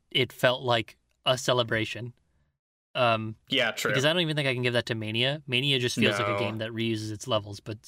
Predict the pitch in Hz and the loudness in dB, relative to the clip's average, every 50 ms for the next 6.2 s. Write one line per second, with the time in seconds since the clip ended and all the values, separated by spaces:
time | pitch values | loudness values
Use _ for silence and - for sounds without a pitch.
0 | - _ - 131 127 117 120 117 113 - 123 113 104 - 113 107 - - - 120 | -20 _ -4 -2 -2 0 0 -2 -2 -4 -6 -8 -6 -4 -4 -4 -6 -6 -6 -6
1 | 107 104 101 107 101 101 101 95 - - 104 98 - 107 101 98 101 101 101 - | -6 -6 -6 -8 -10 -10 -10 -12 -12 -12 -12 -12 -14 -14 -12 -12 -12 -12 -12 -12
2 | - 120 120 _ _ _ _ _ _ _ _ _ _ _ _ _ _ _ _ _ | -14 -14 -16 _ _ _ _ _ _ _ _ _ _ _ _ _ _ _ _ _
3 | _ - 190 175 - 135 131 - - - - - 143 170 202 220 233 226 208 196 | _ -2 -2 -2 -2 -4 -10 -12 -16 -16 -8 -4 0 0 0 2 2 0 0 0
4 | 170 139 - - - _ - 156 - 156 143 143 - 135 127 135 123 127 123 - | 0 -2 -4 -6 -10 _ -6 -4 -2 -2 -2 -2 -2 -4 -2 -2 -2 -2 0 0
5 | 131 120 123 120 131 - 131 123 113 113 113 113 110 80 110 120 - - 120 110 | 0 0 0 -2 -2 -2 -2 -2 0 0 0 0 0 -2 -2 -2 -2 -2 -2 -2
6 | - - - - | -4 -8 -14 -18